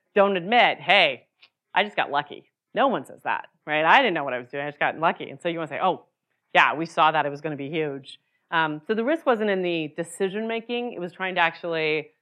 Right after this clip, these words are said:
um, certain individuals taking more credit or wanting to be more associated with it when it became successful.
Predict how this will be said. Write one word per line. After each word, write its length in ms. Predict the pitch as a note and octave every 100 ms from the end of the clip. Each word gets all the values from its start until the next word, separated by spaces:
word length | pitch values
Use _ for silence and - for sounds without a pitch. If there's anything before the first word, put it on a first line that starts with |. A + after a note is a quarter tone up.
| _ -
um, 160 | E3 D3+
certain 160 | G3
individuals 360 | G3 F3 E3+ D#3
taking 280 | G3 D#3 E3
more 400 | D3+ D3 D3 - -
credit 360 | F#3+ F3 E3
or 60 | D#3
wanting 460 | C#3+ D#3+ E3 D#3+ D3+
to 80 |
be 100 | D3+
more 180 | D3 C#3+
associated 560 | C#3 D3+ D3+ - C#3+ C3+
with 160 | C3+
it 100 | C#3
when 120 | C3+ C3+
it 60 |
became 280 | C3+ - C#3 C#3+
successful. 680 | B2+ C#3+ C3 - A#2 C3